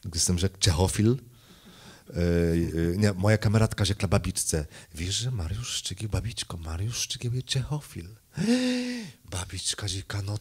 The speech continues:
tak, Ilonko, já jsem to nějak tušila, víš, že mě to, <laughs> mě to jednou napadlo, protože oni tak vždycky jsou takový, eh,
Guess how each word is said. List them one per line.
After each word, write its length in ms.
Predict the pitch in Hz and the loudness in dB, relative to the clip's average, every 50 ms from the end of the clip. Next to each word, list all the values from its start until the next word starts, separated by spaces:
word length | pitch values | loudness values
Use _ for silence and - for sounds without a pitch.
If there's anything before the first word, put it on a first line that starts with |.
| - - - | -8 -10 -8
tak, 600 | - 117 107 - - - - - - - - - - - _ _ _ - - - - - _ _ | -6 -6 -6 -8 -10 -8 -6 -4 -4 -4 -4 -6 -10 -18 _ _ _ -20 -20 -20 -20 -20 _ _
Ilonko, 760 | 110 107 113 110 110 110 101 104 107 - - 113 120 120 - - - - - - - - - - | 2 4 6 8 6 6 4 2 -2 -2 -4 -4 -4 -6 -8 -12 -18 -20 -18 -18 -18 -18 -8 -4
já 340 | 147 151 147 156 185 190 - | -2 0 4 6 8 8 8
jsem 360 | - - - 202 202 208 214 | 6 6 4 2 0 -2 -4
to 180 | - - 175 | -2 -2 0
nějak 580 | 170 165 160 151 151 156 151 147 147 143 143 - | 0 0 -2 -2 0 0 2 2 2 0 -2 -4
tušila, 680 | - - 131 - - - - - 92 85 78 73 73 73 | -6 -4 -2 0 0 0 0 0 -2 -4 -6 -6 -6 -6
víš, 300 | 73 104 131 147 - - | -6 -6 -6 -4 -4 -4
že 100 | 151 160 | -2 -2
mě 260 | - - - - 147 | -2 0 0 0 2
to, 220 | - 180 180 180 175 175 - - 160 | 4 4 6 6 4 2 0 -4 -4
<laughs> 220 | - 165 - - 117 | -2 -2 -2 -2 0
mě 180 | 120 127 147 | 2 2 2
to 180 | - - 190 185 | 2 2 0 2
jednou 480 | 165 165 175 170 160 156 156 180 175 160 | 2 2 2 0 0 0 2 2 2 4
napadlo, 720 | 147 143 139 - - 147 131 107 101 110 110 110 120 160 - - - - 120 - - 135 139 - | 4 2 2 4 4 2 2 2 2 0 2 2 0 -2 -6 -10 -10 -10 -10 -8 -8 -8 -4 -2
protože 420 | 127 135 131 135 123 - 127 123 | -2 -2 -2 0 0 0 0 0
oni 680 | - - 117 127 160 202 233 247 196 113 101 117 170 - - - - - - - - - | 2 4 4 6 6 4 2 0 0 0 0 -2 -4 -8 -12 -18 -20 -18 -18 -18 -6 -4
tak 200 | 123 113 - 120 | -4 -4 -2 -4
vždycky 540 | 95 101 95 92 - 143 - - - - | -4 -4 -4 -4 -4 -4 -4 -6 -6 -4
jsou 180 | - - 165 160 | -6 -6 -6 -6
takový, 640 | - 151 143 - 151 151 135 147 151 151 151 143 127 - - - _ - - - - - - - - _ - 78 73 - - - _ _ _ _ _ _ _ _ | -8 -8 -10 -8 -8 -10 -8 -8 -8 -8 -8 -8 -10 -14 -20 -20 _ -14 -14 -14 -14 -20 -20 -20 -20 _ -20 -20 -20 -20 -20 -20 _ _ _ _ _ _ _ _
eh, 360 | 101 95 95 82 80 76 73 | -4 -2 -2 -2 -4 -6 -8